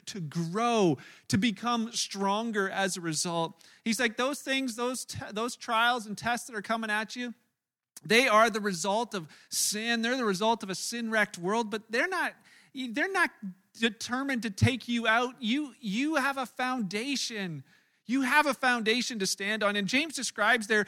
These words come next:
faith foundation as something that's alive. Jesus described it as, like, this foundation, like a builder. But James says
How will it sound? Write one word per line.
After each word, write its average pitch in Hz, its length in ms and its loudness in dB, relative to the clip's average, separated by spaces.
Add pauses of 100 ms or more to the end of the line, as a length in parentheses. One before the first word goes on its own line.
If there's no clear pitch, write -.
(140)
faith 277 380 2
foundation 202 540 0
as 196 100 0
something 247 300 -2
that's 214 180 2
alive. 170 460 4
Jesus 254 320 -6
described 208 460 0
it 208 40 -6
as, 202 140 0
like, 202 120 -8
this 190 140 -2
foundation, 208 600 -2
like 190 160 0
a 180 60 2
builder. 208 380 2
But 220 200 -6
James 277 320 -2
says 240 180 -4